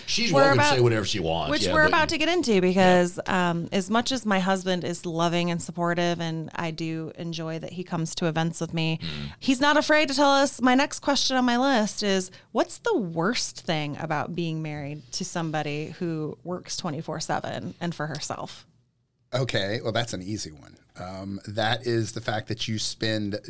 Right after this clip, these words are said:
Speaker 3: ninety-nine percent of your time focusing on business, and you don't have time to focus on organization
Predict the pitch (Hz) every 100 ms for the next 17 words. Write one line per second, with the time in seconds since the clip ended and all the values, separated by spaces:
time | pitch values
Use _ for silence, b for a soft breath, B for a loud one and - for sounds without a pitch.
0 | - 107 110 107 123 127 117 110 110 117
1 | - 107 98 95 - - 104 107 120 139
2 | - - 110 98 101 104 101 95 87 -
3 | 98 92 139 202 - - - 110 101 98
4 | 98 - 107 113 113 - - 127 139 -
5 | 120 104 113 101 104 101 101 - 92 90
6 | 85 80 B B B B B - 104 104
7 | 107 95 92 104 - 82 73 73